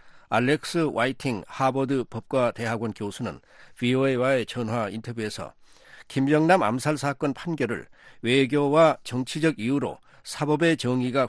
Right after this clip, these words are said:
훼손된 대표적 사례로 꼽았습니다. 사법권 관할이 적용되지 않는 나라들이 연루돼 이 사건을 기소할 수 없는 아이씨씨의 한계도 거론했습니다.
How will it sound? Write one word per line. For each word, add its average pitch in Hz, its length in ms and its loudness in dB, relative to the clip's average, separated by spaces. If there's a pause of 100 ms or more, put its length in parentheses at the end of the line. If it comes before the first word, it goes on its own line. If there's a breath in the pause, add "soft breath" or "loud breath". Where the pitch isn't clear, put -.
훼손된 113 480 -6 (280 soft breath)
대표적 127 600 -2
사례로 117 380 -6
꼽았습니다. - 720 -12 (840 soft breath)
사법권 165 680 2
관할이 127 440 -2
적용되지 123 480 -4
않는 123 300 -2
나라들이 110 560 -2 (260 soft breath)
연루돼 113 480 0 (280 soft breath)
이 113 160 -2
사건을 127 440 -2
기소할 120 400 -4
수 113 180 -4
없는 117 380 0 (240 soft breath)
아이씨씨의 113 640 -4
한계도 117 760 -2
거론했습니다. 92 840 -10